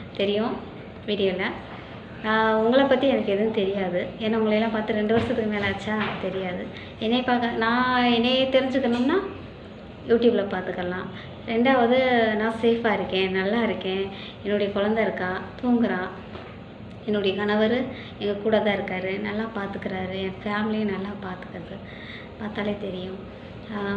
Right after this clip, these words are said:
மரணங்கிறது இயல்பான ஒன்று. ஆ, அதனால உங்களுக்கெல்லாம் வந்து,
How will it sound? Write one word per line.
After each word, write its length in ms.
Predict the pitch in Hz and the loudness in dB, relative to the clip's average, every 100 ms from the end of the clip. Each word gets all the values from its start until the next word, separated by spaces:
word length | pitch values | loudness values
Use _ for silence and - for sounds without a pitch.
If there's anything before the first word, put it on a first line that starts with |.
| 202 | 2
மரணங்கிறது 760 | 208 247 277 233 208 202 254 349 - - - | 4 4 4 4 4 2 0 0 -4 -10 -4
இயல்பான 400 | 214 208 208 196 | 0 2 4 2
ஒன்று. 400 | 185 180 175 170 - - - - - - - - - - | 2 -2 -6 -8 -10 -14 -16 -16 -16 -16 -16 -16 -16 -12
ஆ, 60 | 208 202 196 196 202 | -8 -4 -2 0 0
அதனால 360 | 214 220 247 240 | 2 4 4 4
உங்களுக்கெல்லாம் 540 | 220 226 240 254 247 | 4 4 4 4 4
வந்து, 500 | 226 247 247 226 208 | 4 4 4 4 4